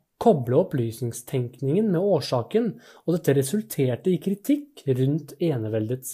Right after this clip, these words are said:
maktmisbruk. Opplysningstenkere spredte ideer om politisk medbestemmelse, toleranse og sosial likhet, og borgerskapet ble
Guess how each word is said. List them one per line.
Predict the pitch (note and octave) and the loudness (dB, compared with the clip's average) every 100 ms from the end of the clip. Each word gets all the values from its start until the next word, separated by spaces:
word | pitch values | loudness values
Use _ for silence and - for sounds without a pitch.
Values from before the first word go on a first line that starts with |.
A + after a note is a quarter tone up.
| A#2+ | -4
maktmisbruk. | G#2+ - C3+ C3 A2+ A2 _ - _ _ _ - - - - - - | -6 -8 -14 -14 -16 -18 _ -20 _ _ _ -20 -20 -20 -20 -16 -2
Opplysningstenkere | D#3+ D#3+ F3 E3 F#3 - F#3+ F#3 - B3 | 0 4 4 4 0 0 -2 -2 -2 -2
spredte | B3+ - - F3 - - C#3 | -2 -4 -2 -4 -4 -4 -2
ideer | C#3+ B2+ B2 D#3+ | 2 2 2 0
om | C#3 | 0
politisk | D#3 C#3 B2+ C3 D#3+ D#3 C3+ | 0 0 0 -2 -4 -4 -2
medbestemmelse, | B2 B2+ C3+ C3 - D3+ E3 - A3+ - | 0 0 -2 -6 -2 0 0 -2 -4 -2
toleranse | C#3 B2+ C3 D3+ D#3+ - G3+ | 0 2 2 2 -2 -4 -4
og | F3+ | -2
sosial | D#3 C3 D#3 C3 C3 C3 | -4 -2 0 2 2 2
likhet, | C3 C3 - G#3 C4 - _ _ _ _ _ _ - | 0 -2 -2 -4 -4 -14 _ _ _ _ _ _ -4
og | C3+ | 4
borgerskapet | G#3 E3+ A#2+ - C#3 C3+ G3+ D#3 | 4 4 -2 -4 -6 -2 -2 0
ble | C3 | 4